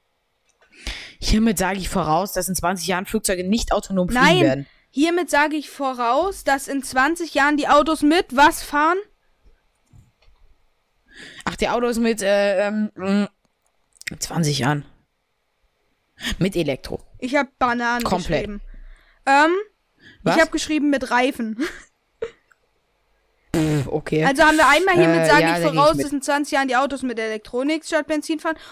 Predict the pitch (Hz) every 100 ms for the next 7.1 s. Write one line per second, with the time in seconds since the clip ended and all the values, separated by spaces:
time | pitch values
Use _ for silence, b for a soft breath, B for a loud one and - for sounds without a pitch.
0 | B 254 262 285 311 302 302 254 269 277
1 | 277 - 262 262 302 285 269 254 277 277
2 | 277 285 262 277 262 269 277 277 269 226
3 | 220 277 247 - 208 196 196 196 214 196
4 | 196 185 190 b b b b _ 262 277
5 | 285 294 339 311 277 269 262 302 339 -
6 | B B B _ 254 302 330 311 320 320
7 | -